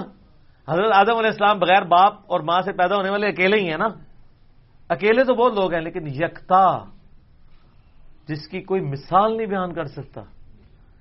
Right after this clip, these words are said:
یونیک، وہ اللہ ہے۔ اللہ الصمد، اللہ بے نیاز ہے۔ لم یلد ولم یولد، نہ اس نے کسی کو جنا، نہ اس سے کوئی جنا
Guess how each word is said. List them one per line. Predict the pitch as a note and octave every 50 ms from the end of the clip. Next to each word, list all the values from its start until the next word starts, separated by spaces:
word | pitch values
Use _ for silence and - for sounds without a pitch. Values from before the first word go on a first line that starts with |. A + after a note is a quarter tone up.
| - - - -
یونیک، | B2 A#2+ E3 G#3 G3+ F3+ F#3 G3+ A#3+ C#4 D4 D4+ C4 F#3 - - - - - - - - - _ _ _ - - - C3
وہ | C3 - -
اللہ | B2 G#2+ E2
ہے۔ | D#2 - - - - - - _ _ _ _ _ _ _ -
اللہ | E3 D#3+ D#3+ D#3 F3
الصمد، | F#3 F3+ C3 C#3+ C#3+ - - D#3 C#3 C3 B2+ - - - _ - - - - - - -
اللہ | - C#3 C#3+ D3+
بے | D3 B2 C#3+ C3+
نیاز | B2+ A#2 A2+ G#2 F#2 F#2 F2+ - -
ہے۔ | G#2 - - - - - - - - - _ _ _ _ _ _ _ _ _ _ - - _ _ _ _ - - - - - - _
لم | - D3 D3+ E3 G#3+ B3+ A#3+ A3
یلد | F#3 D#3+ G3+ G3 A3 C#4 G#3 A3
ولم | A3+ A3+ A3 A3 G#3 F#3+
یولد، | D#3+ C#3+ F#3 G3+ G3+ F#3 C#3+ C3+ A#2 - - - _ _ _ _ _ _ _ _ _ - - _ _ _ _ - - - - - - - _ - - - - - - - - - - - - - - - - - _ - - - -
نہ | B2+ C3+ D#3 F3
اس | F#3 F3+ E3+ D#3+ D3+ - -
نے | F3 A3 A#3
کسی | G3 G#3 F#3+ G3+ A3
کو | G#3+ A3+
جنا، | F3 F3+ F#3+ G3 G3+ G3
نہ | F3+ E3+ F3+
اس | F#3+ F#3+ F3 F3 - - -
سے | E3 C#3+
کوئی | D3 E3 D3 B2+
جنا | B2+ A#2 G2+ F#2